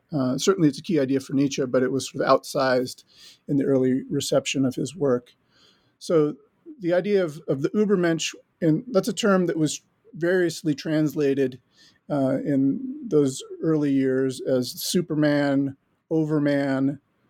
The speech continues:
uh, Beyond Man, is a figure who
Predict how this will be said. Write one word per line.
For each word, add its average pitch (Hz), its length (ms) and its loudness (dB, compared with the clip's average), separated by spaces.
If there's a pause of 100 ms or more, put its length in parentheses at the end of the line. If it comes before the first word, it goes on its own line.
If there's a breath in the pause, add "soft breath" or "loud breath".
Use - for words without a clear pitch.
(240)
uh, 135 200 0
Beyond 143 580 0
Man, 135 480 0 (1500 soft breath)
is 180 120 4
a 175 60 -2
figure 180 600 0 (140)
who 170 460 0